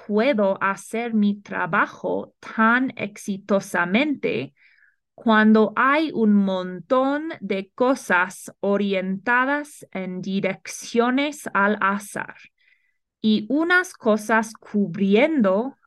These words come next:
a las otras. Mis dueños me echan la culpa, pero no es justo. Yo como polvos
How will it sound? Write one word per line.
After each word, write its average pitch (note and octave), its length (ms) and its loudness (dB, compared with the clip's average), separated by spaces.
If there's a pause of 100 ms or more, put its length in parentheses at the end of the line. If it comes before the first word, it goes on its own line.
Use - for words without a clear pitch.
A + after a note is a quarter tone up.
a F3+ 120 2
las G3 300 -2
otras. - 680 -10 (760)
Mis G3+ 480 4
dueños A3+ 800 0
me F#3+ 360 -4
echan D#4 560 -4
la D4 220 -2
culpa, A3 680 0 (160)
pero G3+ 320 2
no A3 500 2
es - 240 -14
justo. - 540 -12 (1300)
Yo A3 520 4
como F3+ 540 0
polvos E3 920 -2